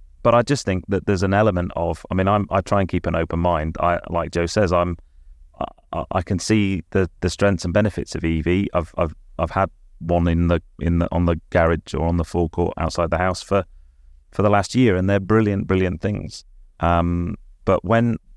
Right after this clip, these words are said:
when it goes wrong with an E V in terms of you go on a journey and you can't find somewhere to charge, it goes wrong really badly.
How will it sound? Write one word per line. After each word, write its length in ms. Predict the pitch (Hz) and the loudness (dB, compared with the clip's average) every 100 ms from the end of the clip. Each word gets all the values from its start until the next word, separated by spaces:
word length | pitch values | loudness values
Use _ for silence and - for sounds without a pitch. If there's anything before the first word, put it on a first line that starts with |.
| - - | -8 0
when 140 | 120 | 2
it 100 | 151 | 2
goes 200 | 151 117 | 2 2
wrong 200 | 117 110 | 2 2
with 120 | 101 | 2
an 120 | 98 | 2
E 120 | 92 85 | 2 2
V 340 | 98 78 80 | 2 2 -2
in 120 | 82 | -4
terms 340 | - 85 82 82 | -2 -2 -2 -4
of 240 | 78 - - - - - - | -6 -10 -20 -20 -20 -20 -12
you 140 | 78 73 | -6 -2
go 80 | 82 | 0
on 80 | 80 | 0
a 40 | |
journey 280 | 90 82 80 | 2 2 2
and 80 | 76 | 0
you 80 | |
can't 260 | - 87 80 | 0 -2 -2
find 180 | 78 76 | -4 -4
somewhere 200 | 82 76 | -2 -2
to 120 | - | -4
charge, 600 | - 85 69 71 - - - - - - - | -2 0 0 -6 -14 -20 -20 -20 -20 -20 -14
it 80 | - | -2
goes 240 | 151 147 | 0 2
wrong 160 | 98 90 | 2 2
really 220 | 113 82 | 2 2
badly. 400 | 80 80 - - | 0 -2 -4 -8